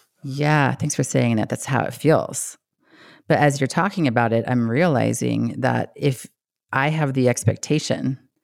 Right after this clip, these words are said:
of your full presence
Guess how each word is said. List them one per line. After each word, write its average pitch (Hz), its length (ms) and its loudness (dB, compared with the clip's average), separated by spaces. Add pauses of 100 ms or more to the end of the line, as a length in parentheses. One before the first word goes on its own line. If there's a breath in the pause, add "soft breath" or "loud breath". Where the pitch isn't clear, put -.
(460)
of 131 180 4
your 117 440 4 (240)
full 120 160 4
presence 123 840 -2